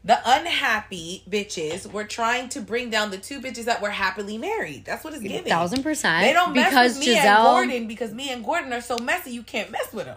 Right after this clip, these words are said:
Speaker 2: Sure, but, like, Giselle trying to avoid the medical questions.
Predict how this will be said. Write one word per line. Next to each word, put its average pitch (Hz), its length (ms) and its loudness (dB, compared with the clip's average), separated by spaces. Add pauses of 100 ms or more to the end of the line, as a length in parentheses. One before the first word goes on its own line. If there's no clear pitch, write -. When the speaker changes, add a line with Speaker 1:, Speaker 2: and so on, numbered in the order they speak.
Speaker 2:
Sure, - 460 -4 (160)
but, 196 160 2
like, 180 220 0
Giselle 180 420 0
trying 208 260 -2
to 226 100 2
avoid 175 400 0
the 226 60 2
medical 160 420 -2
questions. - 880 -10